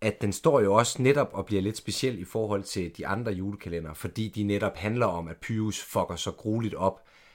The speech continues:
at der er noget helt vanvittigt på spil. Altså i næste sæson, der er det julemanden, han nærmest tryller ud af historien. Og i, i sidste sæson er det alle eventyr, han tryller ud. Altså det er bare sådan, så den står også som sådan lidt en, øh,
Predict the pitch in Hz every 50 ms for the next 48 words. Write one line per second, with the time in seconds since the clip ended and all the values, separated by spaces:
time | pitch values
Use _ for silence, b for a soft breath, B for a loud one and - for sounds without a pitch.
0 | b b b - 104 104 - - 104 92 90 90 90 87 85 82 82 85 85 85
1 | 85 82 82 98 104 110 87 80 90 90 95 92 87 78 - - 98 - - 85
2 | 85 87 76 87 98 - 107 95 95 104 107 - - 90 - 92 - - 95 92
3 | 92 95 95 b b b b b b b b b b - 107 95 85 85 82 87
4 | 92 101 107 113 107 98 90 82 78 76 76 73 65 - _ - - 80 87 80
5 | 76 76 73 - 90 82 85 90 85 - - - 92 80 82 90 92 82 76 78
6 | 76 - - 98 82 71 67 69 b b b b b b b b b - - 95
7 | 95 90 90 90 85 82 - - - - - - 104 95 85 - - 120 104 -
8 | 90 80 87 82 - - 90 87 90 92 85 85 - 90 82 80 78 78 78 78
9 | 76 - - - - - - - - 95 92 92 95 92 95 95 101 104 92 -
10 | - 95 82 76 73 78 78 76 76 73 - - - - 104 80 80 80 85 92
11 | 95 92 B B B B B B B B B - 110 95 127 120 107 131 127 110
12 | 120 - 127 123 117 110 - 160 156 135 127 127 123 127 117 - - 135 123 113
13 | 123 123 131 123 107 98 95